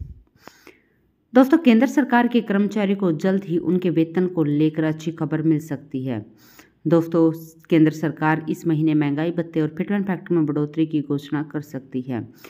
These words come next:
फिटमेंट फैक्टर में बढ़ोतरी के बाद सरकारी कर्मचारी का न्यूनतम वेतन अठारह हज़ार रुपये से बढ़कर सीधा छब्बीस हज़ार रुपये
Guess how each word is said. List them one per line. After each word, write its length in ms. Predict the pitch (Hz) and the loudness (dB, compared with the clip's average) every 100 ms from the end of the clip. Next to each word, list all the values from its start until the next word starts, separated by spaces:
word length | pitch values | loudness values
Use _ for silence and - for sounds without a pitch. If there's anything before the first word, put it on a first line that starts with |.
| - - - | -20 -12 -2
फिटमेंट 300 | 196 214 190 | 2 2 2
फैक्टर 260 | 196 202 185 | 0 0 2
में 180 | 185 160 | 2 2
बढ़ोतरी 340 | 156 160 170 | 0 0 -2
के 140 | 170 | -2
बाद 200 | 147 151 | -2 -2
सरकारी 380 | 160 160 156 151 | -4 -4 -4 -4
कर्मचारी 520 | 151 156 156 160 151 | -2 0 0 0 -4
का 120 | 151 151 | -2 0
न्यूनतम 400 | 151 156 160 156 | 2 0 0 0
वेतन 280 | 151 165 | 0 -2
अठारह 320 | 160 160 160 165 | -2 -2 -6 -4
हज़ार 220 | 160 151 | -4 -4
रुपये 220 | 151 147 | -2 -4
से 140 | 147 147 | -2 -4
बढ़कर 340 | 147 147 160 | -4 -6 -6
सीधा 300 | 156 156 143 | -6 -6 -6
छब्बीस 340 | 147 151 147 147 | -8 -6 -6 -6
हज़ार 160 | 139 | -6
रुपये 300 | 135 - 160 | -8 -4 -6